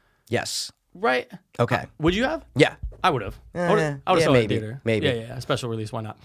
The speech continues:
Speaker 2: But yeah, we jump right back into it. But we start off with a nice scene between Jesse and Mike.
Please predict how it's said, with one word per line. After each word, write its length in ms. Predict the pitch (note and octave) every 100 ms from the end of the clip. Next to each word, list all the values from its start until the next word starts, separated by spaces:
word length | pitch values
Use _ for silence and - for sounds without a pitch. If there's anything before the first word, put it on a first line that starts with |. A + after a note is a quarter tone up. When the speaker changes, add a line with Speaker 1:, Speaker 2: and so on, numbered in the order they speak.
| - - - -
Speaker 2:
But 100 | E3+
yeah, 160 | E3+ B2+
we 140 | C#3+
jump 320 | B2+ D#3+ C3+
right 520 | - A2 A#2 B2+ C#3 B2+
back 260 | C3+ B2+
into 320 | C3 A#2+ B2+ A2+
it. 180 | A2
But 100 | C3+
we 120 | B2 A#2+
start 280 | - F3
off 80 | E3+
with 120 | C3+
a 60 | G#2+
nice 560 | F#2+ G#2 A#2 C#3 C#3 C3+
scene 560 | - A#2 G#2+ G#2+ A2 - _ _ _
between 400 | - - A2+ G2
Jesse 480 | F#2+ G#2+ A2 A#2+ A2
and 180 | - G2+
Mike. 400 | G2 G#2 - -